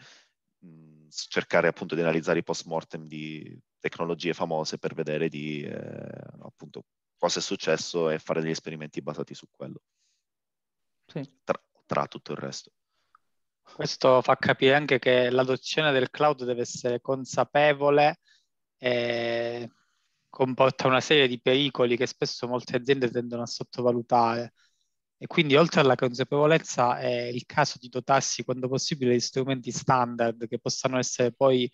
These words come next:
Speaker 3: facilmente utilizzati, facilmente estesi o facilmente sostituiti in caso escano dei nuovi standard o dei nuovi strumenti.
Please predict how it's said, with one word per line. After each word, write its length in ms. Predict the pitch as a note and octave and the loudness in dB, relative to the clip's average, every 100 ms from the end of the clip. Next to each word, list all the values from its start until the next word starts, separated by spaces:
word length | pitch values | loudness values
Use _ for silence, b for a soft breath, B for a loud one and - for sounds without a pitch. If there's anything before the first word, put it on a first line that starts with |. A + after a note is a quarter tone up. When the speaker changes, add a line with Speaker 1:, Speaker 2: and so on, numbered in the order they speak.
| B B _ _ | B B _ _
Speaker 3:
facilmente 520 | C3 C3 C3 D3 C3+ | 0 0 0 -2 -2
utilizzati, 640 | A#2+ B2 C3 B2+ D3 C#3 - | -2 -4 -8 2 2 2 -4
facilmente 460 | - C3 C#3 C3 | -8 -6 -6 -2
estesi 480 | B2+ - D3+ C#3 B2+ | -4 2 2 2 2
o 200 | B2 B2+ | 2 0
facilmente 460 | - B2 C#3 C#3+ A#2+ | -2 -6 -4 -8 -8
sostituiti 680 | A2+ - A#2 B2+ B2+ A#2+ B2+ | -10 -12 -16 -12 -10 -10 -12
in 80 | A#2+ | -2
caso 280 | B2+ - | -2 0
escano 360 | B2 - - A#2+ | -2 -2 -10 -8
dei 120 | A#2+ | -6
nuovi 180 | B2 B2 | -4 -4
standard 500 | - - C3 B2 A#2 | -2 0 2 0 -2
o 40 | |
dei 200 | A#2 A#2 | -2 -4
nuovi 160 | A#2+ A#2+ | -4 -10
strumenti. 720 | - B2 A#2+ A#2 A#2 A2+ C3 | -8 -8 -6 -6 -8 -10 -16